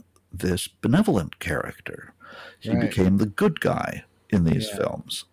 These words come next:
Speaker 1: uh, and his job was to protect Japan.
Speaker 2: Yeah.
Speaker 1: Um, and, you know, he's, he still has this connection with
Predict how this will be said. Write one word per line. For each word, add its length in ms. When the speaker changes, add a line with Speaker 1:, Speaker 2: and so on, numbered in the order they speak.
Speaker 1:
uh, 360
and 520
his 360
job 460
was 300
to 260
protect 720
Japan. 640
Speaker 2:
Yeah. 160
Speaker 1:
Um, 540
and, 460
you 220
know, 100
he's, 360
he 200
still 640
has 280
this 160
connection 840
with 520